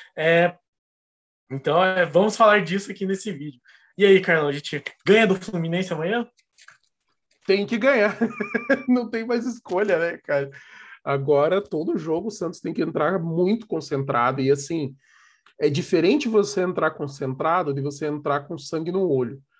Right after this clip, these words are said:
Speaker 2: É, a vontade de ganhar tem que tá presente sempre, mas a concentração nesse momento é mais importante,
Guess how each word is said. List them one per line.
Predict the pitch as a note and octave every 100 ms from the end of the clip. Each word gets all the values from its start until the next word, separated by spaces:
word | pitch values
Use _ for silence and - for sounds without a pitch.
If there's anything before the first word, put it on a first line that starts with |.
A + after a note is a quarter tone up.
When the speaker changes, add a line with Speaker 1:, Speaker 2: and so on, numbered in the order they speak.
| _ _ _ _
Speaker 2:
É, | - B2+ C3 C3 C3+ C3+ C3+
a | D3
vontade | C#3 F#3 F#3 - D3+ A3 A3+
de | G3
ganhar | D3+ D#3 D3+ D3 E3
tem | D#3+
que | D3
tá | C#3+
presente | C#3 D3+ C3+ C#3 C#3+
sempre, | - D3 C#3+ F3+ -
mas | C#3+ C#3+
a | C#3+
concentração | C#3+ E3 - F3+ - F#3+ - F#3 G#3
nesse | E3+ C#3
momento | D3 D3 C#3
é |
mais | C#3+ C#3
importante, | C#3+ C#3 C#3 C#3 C#3+